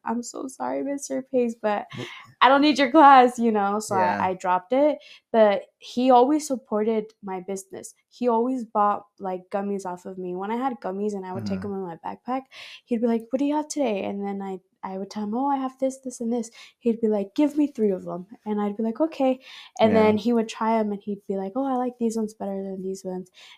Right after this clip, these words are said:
Speaker 1: And he goes, "This is good stuff. It's not even spicy," 'cause he's Caucasian man,
Speaker 2: Yeah.
Speaker 1: so.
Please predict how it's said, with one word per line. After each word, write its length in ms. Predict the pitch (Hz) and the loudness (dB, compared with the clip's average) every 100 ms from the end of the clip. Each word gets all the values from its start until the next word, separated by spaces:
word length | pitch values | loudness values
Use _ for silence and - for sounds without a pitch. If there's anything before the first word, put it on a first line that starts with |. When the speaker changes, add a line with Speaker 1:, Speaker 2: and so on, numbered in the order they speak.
| - | -6
Speaker 1:
And 80 | 214 | -4
he 80 | |
goes, 160 | 214 208 | -2 -2
"This 80 | 262 | -2
is 120 | 294 - | -2 0
good 140 | 233 | 0
stuff. 340 | 226 - 294 254 | 0 -2 -2 -2
It's 160 | - | -6
not 120 | 247 | -4
even 180 | 254 254 | -2 -4
spicy," 540 | 247 320 330 - 190 - | -4 -2 -2 -2 -4 -4
'cause 120 | - 196 | -10 -8
he's 300 | 196 190 - _ _ | -8 -8 -18 _ _
Caucasian 460 | - - - 233 | -20 -18 -16 -12
man, 180 | 233 - | -6 -2
Speaker 2:
Yeah. 160 | 104 | 2
Speaker 1:
so. 60 | 113 | 4